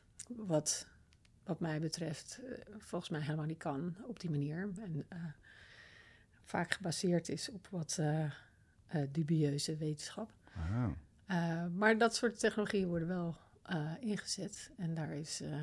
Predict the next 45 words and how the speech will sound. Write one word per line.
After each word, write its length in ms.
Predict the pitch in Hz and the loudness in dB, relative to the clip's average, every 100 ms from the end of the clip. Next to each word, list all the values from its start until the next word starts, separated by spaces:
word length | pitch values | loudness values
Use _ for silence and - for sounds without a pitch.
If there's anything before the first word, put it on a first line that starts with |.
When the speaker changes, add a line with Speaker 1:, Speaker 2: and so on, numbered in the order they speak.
| 151 - - - | -4 -8 -20 4
Speaker 1:
daar 140 | 208 | 6
is 160 | 247 220 | 8 10
wel 240 | 202 202 | 12 12
aandacht 300 | 175 185 196 | 12 10 8
voor, 220 | - 196 190 | 4 4 6
maar 120 | 185 | 6
niet 200 | 196 185 | 6 6
zo 100 | 175 | 4
gro-, 240 | - 165 - 202 208 | 4 0 0 -8 -4
hè, 200 | 220 226 | 0 2
niet 240 | 247 233 226 | 4 4 2
zo 420 | 202 190 190 180 - - - - - - - - | 2 2 2 -2 -12 -14 -14 -12 -8 -8 -8 -4
als, 220 | 180 - | 0 2
eh, 360 | 185 180 175 170 202 202 202 185 | 2 0 0 0 -4 -6 -6 -2
chat 240 | 185 175 | -2 0
G 140 | 165 - | -2 -2
P 120 | 165 | -2
T 200 | 185 175 | -2 -2
bijvoorbeeld. 600 | 170 156 - 135 131 - | -4 -6 -8 -6 -8 0
Speaker 2:
Dus 100 | 117 104 | 2 4
een 60 | |
soort 180 | 98 113 | 6 10
leugendetector 760 | 117 113 98 95 95 87 85 78 | 10 10 8 6 4 4 2 2
gebaseerd 440 | 87 85 92 87 | 2 4 4 4
op 100 | 80 | 4
A 140 | 80 | 4
I. 160 | 80 78 | 4 4
Speaker 1:
Ja. 200 | 196 170 - 160 - - - - - - | 2 2 0 -12 -18 -20 -20 -20 -16 -2
Speaker 2:
Die 300 | 90 87 78 | 2 4 6
eerder 500 | 92 90 87 80 - - - | 6 6 4 0 -10 -20 0
patronen 360 | 92 - 92 90 | 0 6 8 8
herkent 300 | 87 92 87 | 6 4 6
dan 140 | 90 | 6
wij 300 | 90 87 85 - | 6 6 4 0
met 160 | 82 | -2
ons 100 | 80 | 0
menselijk 360 | 90 85 90 85 | 0 0 -2 0
oog. 320 | 87 82 - | 0 -2 0
Speaker 1:
Dat 240 | 208 220 208 | 8 8 8
is 160 | - | 6
de 100 | 208 | 4
claim, 420 | - 156 160 175 | 2 2 4 4
ja. 300 | 185 208 240 | 4 2 -2
Speaker 2:
Zo 60 | 214 | 2
Speaker 1:
En 100 | 87 | 4